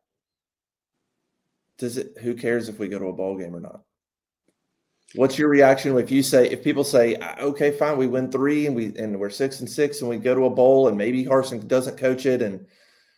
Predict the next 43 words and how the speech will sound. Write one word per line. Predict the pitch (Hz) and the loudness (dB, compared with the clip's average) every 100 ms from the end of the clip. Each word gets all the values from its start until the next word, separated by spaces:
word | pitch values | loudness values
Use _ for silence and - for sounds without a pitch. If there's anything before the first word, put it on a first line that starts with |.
| _ _ _ - | _ _ _ 2
like, | 127 - | 2 0
wh-, | - 123 143 | -8 0 0
where | 131 139 160 170 | 4 6 6 4
is | 156 127 | 2 0
the, | 135 123 120 | 0 2 6
uh, | 117 107 98 | 6 6 4
what's | 101 131 143 - | 2 0 0 -4
the | 131 | -4
best | 107 120 117 - | 2 4 4 2
pitch | 127 117 | -4 -4
to, | - | -4
"Hey, | 117 123 | -2 2
like, | 110 - | 0 0
here's | 135 127 | -4 4
why | 123 | 4
you | 117 | 4
should | 113 - 107 | -4 -6 -8
care"? | - 107 101 | 0 0 0
'Cause | 113 | 4
I | 160 | 4
feel | 160 | 8
like | 165 131 | 6 8
that's | 135 135 | 6 4
where | 131 113 | 4 4
a | |
lot | 113 123 | 6 6
of | 127 | 6
Auburn | 123 117 | 4 4
fans | 120 107 | -4 -2
are | 107 | 0
at | 101 | 0
right | 101 | -2
now. | 95 95 | -4 -4
They're | |
like, | 110 107 | -2 0
"Hey, | 123 | 0
if | 120 | 0
we | 123 | -2
win, | 123 135 135 | -2 -4 -4
cool. | 131 104 - _ _ _ _ _ | -4 -4 -8 _ _ _ _ _
We | 120 | -2
don't, | 117 127 135 - _ _ _ _ _ | 2 2 0 -8 _ _ _ _ _
cool. | - 117 - | -6 -4 -6